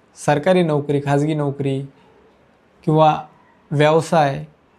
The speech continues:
असं काहीतरी करून आर्थिक परिस्थिती सुधारण्यासाठी त्यांनीसुद्धा काहीतरी प्रयत्न केले पाहिजे. ही जी कर्त्या पुरुषांची जी कमतरता आहे, ती कुठेतरी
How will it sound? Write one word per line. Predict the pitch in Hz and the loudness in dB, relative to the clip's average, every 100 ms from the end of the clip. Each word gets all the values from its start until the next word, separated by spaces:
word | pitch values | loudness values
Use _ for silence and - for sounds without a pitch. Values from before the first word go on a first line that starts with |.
| _ _ _ - | _ _ _ -10
असं | - 170 | -10 -6
काहीतरी | - 143 165 165 208 | -2 0 2 2 2
करून | 196 160 151 151 165 _ _ _ _ _ _ _ - | 2 -2 0 -4 -8 _ _ _ _ _ _ _ 0
आर्थिक | 139 147 - 233 - | 0 0 0 -2 0
परिस्थिती | 175 156 - 143 139 139 - _ _ _ | -4 -4 -4 -4 -2 -4 -8 _ _ _
सुधारण्यासाठी | - 156 143 135 160 180 - 127 - 135 - _ - | -4 0 2 2 0 -2 0 -4 -4 -10 -12 _ -4
त्यांनीसुद्धा | 151 175 180 160 156 | 0 0 0 -2 -2
काहीतरी | 147 143 139 143 | 0 -2 -2 -6
प्रयत्न | 139 170 170 151 | -2 -2 -2 -6
केले | 143 131 | -2 -4
पाहिजे. | 131 117 117 - - _ _ _ _ _ - _ _ _ _ _ _ _ _ _ _ - | -4 -8 -10 -14 -20 _ _ _ _ _ -20 _ _ _ _ _ _ _ _ _ _ -2
ही | |
जी | 160 202 202 - _ _ _ _ _ _ | 0 0 -4 -16 _ _ _ _ _ _
कर्त्या | 156 160 233 | -2 0 0
पुरुषांची | 220 196 190 165 160 165 160 | 2 2 2 0 -2 -2 -2
जी | 160 | -2
कमतरता | 160 151 151 151 147 143 | -2 0 0 0 -2 -2
आहे, | 139 120 120 143 | -2 -4 -4 -4
ती | 156 | -4
कुठेतरी | 151 147 147 151 160 | -6 -8 -4 -4 -4